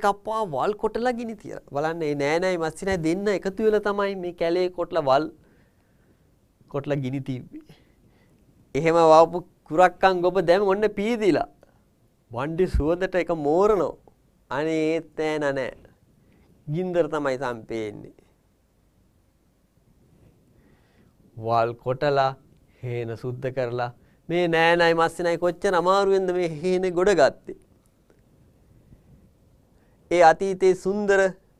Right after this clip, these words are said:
දසුන් දැන් එයාට මැවිලා පේනවා. දැන් හේනේ කුරක්කන් ගොබ මතුවෙලා. ඒත් නෑ නෑ නෑ. ගින්දර තමයි මැවිලා පේන්නේ. මෙන්න ඔබට ලැබෙන ප්‍රශ්නාංක දෙක. පහත් සඳහන් කවියේ ඉතිරි පද දෙක සම්පූර්ණ කරන්න. "රෑ තිස්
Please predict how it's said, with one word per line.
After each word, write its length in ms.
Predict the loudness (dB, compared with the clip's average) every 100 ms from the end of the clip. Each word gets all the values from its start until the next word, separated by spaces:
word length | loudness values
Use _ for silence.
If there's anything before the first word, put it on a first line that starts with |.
| _
දසුන් 420 | -6 -4 -4 -4 -2
දැන් 280 | -2 -2 -6 _ -6
එයාට 260 | -2 -2 -2
මැවිලා 300 | -4 -4 -4 -6
පේනවා. 300 | -8 -10 -16 -2
දැන් 240 | 2 2 2
හේනේ 300 | 2 2 0
කුරක්කන් 580 | 0 -2 0 -4 -4 -6
ගොබ 160 | -12 -10 -10 -14 _
මතුවෙලා. 540 | -18 -16 -14 -16 -16 -2
ඒත් 240 | 0 0 -2
නෑ 280 | -4 -2 -2
නෑ 120 | -6
නෑ. 180 | -10 -14 _ 0
ගින්දර 360 | 2 2 -2 -2
තමයි 320 | -4 -4 -10 -12
මැවිලා 340 | -10 -8 -6 -8
පේන්නේ. 360 | -10 -14 -16 -18
මෙන්න 220 | -2 2 2
ඔබට 220 | 2 2
ලැබෙන 300 | 0 0 0
ප්‍රශ්නාංක 520 | 2 2 -2 -4 -2
දෙක. 180 | -2 -2 -8 _ _ _
පහත් 200 | 2 2
සඳහන් 400 | 2 0 2 2
කවියේ 360 | 2 2 2 -2 -4
ඉතිරි 260 | -6 -6 0
පද 240 | 0 0
දෙක 140 | -2 -4
සම්පූර්ණ 540 | -4 -6 -6 -8 -6
කරන්න. 300 | -6 -6 -8 -14 _ _ _ _ _ _ _ _ _
"රෑ 220 | 2 2
තිස් 260 | 2 -4 -10